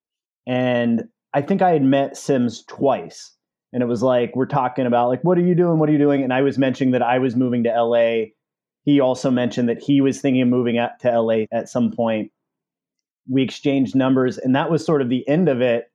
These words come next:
until, flash forward six months later, he calls me. He's like, "Hey, I'm in L A." We started hanging out. You guys came to a party at our house. This was in Eagle Rock. And that may have been the first time I met Roach.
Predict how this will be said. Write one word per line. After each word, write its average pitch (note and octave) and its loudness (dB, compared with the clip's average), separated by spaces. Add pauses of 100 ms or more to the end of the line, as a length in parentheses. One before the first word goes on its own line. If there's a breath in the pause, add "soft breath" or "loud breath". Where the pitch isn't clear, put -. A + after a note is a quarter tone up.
(920)
until, C#3 0
flash C3 -4
forward C3 0
six D3 -6
months B2+ -2
later, C3 0
he B2 -2
calls B2+ -2
me. B2+ -2
He's A2+ -4
like, B2 -4
"Hey, E3+ 0
I'm C#3+ 2
in C#3 2
L B2+ 0
A." B2 0 (520)
We C#3 2
started C#3 0
hanging B2 -2
out. B2 0 (480)
You D3 2
guys F3 0
came D#3+ 0
to C3+ 2
a A2 -2
party D#3+ 0
at A#2 2
our G#2+ 0
house. A2+ -2
This - -8
was B2 -2
in A#2 0
Eagle C#3 0
Rock. G2 0 (320)
And A#2+ -4
that C#3 0
may D3 2
have C3 0
been C3 0
the A#2+ -2
first B2+ -4
time B2 -2
I A2+ 0
met A2 -4
Roach. A#2 -2